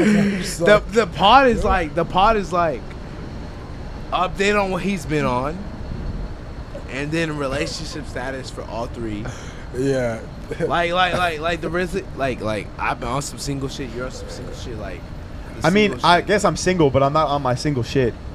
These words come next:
Speaker 3: Like, I'm not, bro. The amount I, I get, I get, <laughs> I get D Ms from girls that I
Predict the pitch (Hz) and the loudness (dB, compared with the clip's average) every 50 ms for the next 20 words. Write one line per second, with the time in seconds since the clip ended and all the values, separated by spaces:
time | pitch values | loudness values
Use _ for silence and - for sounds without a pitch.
0 | - - 135 135 127 117 - - - - - - 131 139 151 156 156 156 143 - | -4 0 2 2 2 2 0 -4 -10 -10 -6 -2 0 2 6 6 6 6 6 4
1 | - - - - - - - - - - - - - 143 120 170 175 - 165 185 | 0 -8 -8 -8 -8 -8 -8 -10 -10 -10 -10 -8 -4 2 8 8 8 10 10 8
2 | 190 202 208 - - 180 175 175 165 185 202 214 226 220 - - - - - - | 8 10 8 10 10 8 8 8 8 8 10 12 12 12 10 8 4 6 8 8
3 | - 233 226 196 160 - - - - - - 160 - 151 - - - - - - | 10 12 12 10 10 8 -4 -6 -4 -2 0 0 0 0 -2 -4 -6 -6 -6 -6
4 | - - - - - 165 196 196 220 196 160 147 175 190 202 202 202 190 180 165 | -8 -10 -4 2 4 6 6 8 6 4 6 6 6 8 10 10 8 8 6 0
5 | 160 147 - - 170 156 156 165 170 175 170 - 156 160 151 143 | -2 -2 0 -2 0 4 6 8 8 8 6 4 4 6 6 6